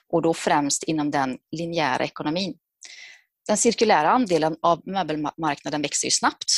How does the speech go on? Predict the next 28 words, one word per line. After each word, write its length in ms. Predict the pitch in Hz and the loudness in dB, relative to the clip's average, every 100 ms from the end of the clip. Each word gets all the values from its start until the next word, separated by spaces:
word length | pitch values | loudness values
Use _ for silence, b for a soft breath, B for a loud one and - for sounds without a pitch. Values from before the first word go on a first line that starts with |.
| - | 0
och 140 | 190 - - | -2 -2 -2
den 180 | 196 | 0
väntas 560 | 196 196 160 143 151 - | 2 0 -2 -6 -6 -4
växa 360 | 180 - - 135 | -4 -4 -2 -2
exponentiellt 800 | - - 160 156 - 151 165 - | -4 -6 -2 -2 -2 -2 -2 -4
de 120 | 185 | -4
närmaste 300 | 151 147 - | -4 -4 -4
åren. 360 | 127 - 175 180 B B B B | -2 -2 -4 -6 B B B B
Och 140 | - 170 | -6 -2
vårt 300 | 170 170 214 | 0 0 0
mål 260 | 165 139 - | 0 0 0
är 120 | 123 | -2
att 120 | - | -4
bli 180 | 143 131 | -8 -4
den 200 | 135 139 | -4 -2
ledande 460 | 160 143 123 131 | -2 -2 -4 -4
aktören 640 | - - - 135 123 131 - | -6 -6 -6 -4 -4 -6 -6
i 80 | 165 | -6
Norden. 440 | 160 - - 196 175 _ _ _ _ - B B B - | -4 -6 -6 -6 -6 _ _ _ _ -10 B B B -6
Tack 380 | - 240 - - | -2 -2 -2 -2
för 60 | 214 | 0
att 140 | - | 2
jag 140 | 185 | -2
får 100 | - | 0
vara 100 | 175 | -4
med 260 | 170 147 151 | -2 -2 -2
här 280 | 170 196 294 _ - | -2 -2 -4 _ -10
och, 200 | 170 - | -10 -10